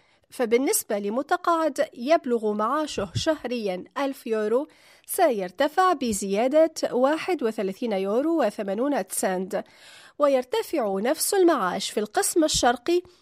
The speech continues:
بتسعة وثلاثين يورو وعشرة سنت. ستقدم الرابطة الألمانية لتأمين التقاعد اليوم تقرير على التطور المالي للتأمين العام للسنة المقبلة،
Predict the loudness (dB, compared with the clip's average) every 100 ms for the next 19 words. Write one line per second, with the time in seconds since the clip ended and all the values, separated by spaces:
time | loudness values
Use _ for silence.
0 | _ -6 -4 -2 -2 0 0 0 -2 -4
1 | -4 -2 0 0 0 0 0 -2 -2 -2
2 | -2 -2 0 0 -2 -10 -20 _ _ _
3 | -20 -20 -20 -8 0 2 2 0 0 0
4 | -2 -2 -2 -2 -2 -4 -2 0 0 0
5 | -2 -4 -4 -6 -4 0 0 -2 -4 -4
6 | 0 2 2 0 -4 -6 _ -4 -2 0
7 | 0 0 -4 -10 -10 -10 -4 -2 0 0
8 | 2 0 0 -2 2 2 2 0 0 2
9 | 0 -2 -6 -6 -6 -2 -2 0 2 4
10 | 4 4 4 4 2 -4 -18 -4 -2 0
11 | 2 2 2 0 -2 -4 -2 0 0